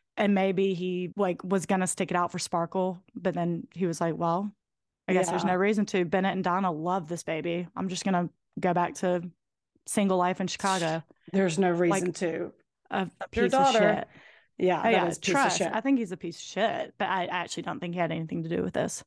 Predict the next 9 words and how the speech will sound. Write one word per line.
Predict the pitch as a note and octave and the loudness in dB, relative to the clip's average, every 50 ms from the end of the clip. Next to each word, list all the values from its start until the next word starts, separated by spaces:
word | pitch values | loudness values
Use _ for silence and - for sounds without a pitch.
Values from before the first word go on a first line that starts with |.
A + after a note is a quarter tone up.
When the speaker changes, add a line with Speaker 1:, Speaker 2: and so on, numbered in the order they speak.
| _ _ _ _ _ _ - - | _ _ _ _ _ _ -8 0
Speaker 2:
Holy | B3+ C#4 D#4+ E4 C#4+ G#3+ D#3+ E3+ | 2 4 4 4 4 4 2 2
shit. | - - - - - G#3 A3+ A#3 F3 - - - _ _ _ - | 0 -4 -6 -2 -2 0 0 0 0 -2 -6 -12 _ _ _ -2
Speaker 1:
Isn't | - G#3 A#3+ | 2 4 6
that | C#4 D4 C#4+ | 6 4 2
crazy? | - - - - G3 F#3 F#3 F#3+ G3+ A3 G#3 F3 D#3+ D3+ F#3 A#3+ | -2 -10 -4 -2 0 2 4 4 4 2 2 0 -2 2 4 6
Speaker 2:
Yes. | C4 B3+ A3 - C#4+ D#4+ E4+ F4 E4 D4+ C4 A3+ G#3 G3 F#3+ F#3+ F#3 - | 6 8 8 6 6 6 4 4 4 4 4 4 4 2 0 0 -4 -6
Poor | - - C4+ D4+ F#4 F#4 | -8 -4 -2 -2 0 -2
Sparkle | - - - C#4+ C4+ B3+ B3+ - C4 B3+ A#3+ | -4 -2 -2 -2 -2 -2 -2 -2 -4 -2 -2
Ray. | A3 B3 C4 C#4 D4+ E4+ F4 E4+ D4+ C4 A#3 G#3+ G3+ G3 F#3+ F#3+ | -2 -2 -2 0 0 0 0 0 0 -2 -2 -2 -2 -2 -2 -4